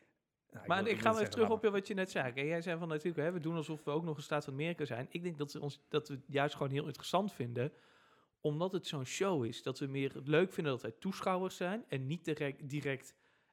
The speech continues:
Speaker 2: eff-, hè, wij voelen niet direct de effecten daarvan.
Speaker 1: Ja.
Speaker 2: Op een lange termijn wel, bepaalde dingen. Daar kom ik zo nog wel even op.
Speaker 1: Ja.
Speaker 2: Maar dat we het gewoon interessant vinden om ernaar te kijken. Want het is gewoon iets, "Oh, dat hebben we in Nederland helemaal niet." Hoe vet zou het zijn als Thierry Baudet van een,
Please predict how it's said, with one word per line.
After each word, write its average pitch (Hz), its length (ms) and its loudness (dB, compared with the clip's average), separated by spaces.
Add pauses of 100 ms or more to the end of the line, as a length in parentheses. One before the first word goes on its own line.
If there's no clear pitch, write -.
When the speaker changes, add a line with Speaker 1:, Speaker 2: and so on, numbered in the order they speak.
Speaker 2:
eff-, - 240 -6
hè, 220 220 0 (160)
wij 131 140 2
voelen 156 300 0
niet 170 180 -2
direct 151 480 -4
de - 60 -4
effecten - 480 0
daarvan. 180 420 0 (280)
Speaker 1:
Ja. - 120 -2
Speaker 2:
Op 127 100 4
een 135 100 4
lange 127 240 2
termijn 113 340 -6
wel, 131 260 6
bepaalde 156 460 2
dingen. 147 360 0
Daar 151 100 -6
kom 123 180 -10
ik 117 80 -8
zo 135 120 -2
nog 151 80 0
wel 151 100 -2
even 160 140 -2
op. 170 140 -6 (320)
Speaker 1:
Ja. 120 120 -4
Speaker 2:
Maar 143 120 4
dat 151 120 2
we 151 80 -8
het 160 80 -8
gewoon 147 160 0
interessant 208 360 0
vinden 170 180 -2
om 156 60 -4
ernaar 139 180 -4
te - 60 -16
kijken. 190 280 0
Want 120 160 -2
het 151 80 -2
is 147 60 -6
gewoon 151 160 6
iets, 143 160 -2
"Oh, 196 140 4
dat 123 120 0
hebben 160 160 0
we 190 60 -8
in 180 120 -6
Nederland 131 260 -4
helemaal 123 220 -4
niet." 117 180 -6
Hoe 156 120 0
vet 165 260 4
zou 147 160 2
het 147 100 -2
zijn 151 280 2
als - 260 0
Thierry 160 260 2
Baudet 139 380 4
van 143 120 2
een, 131 100 2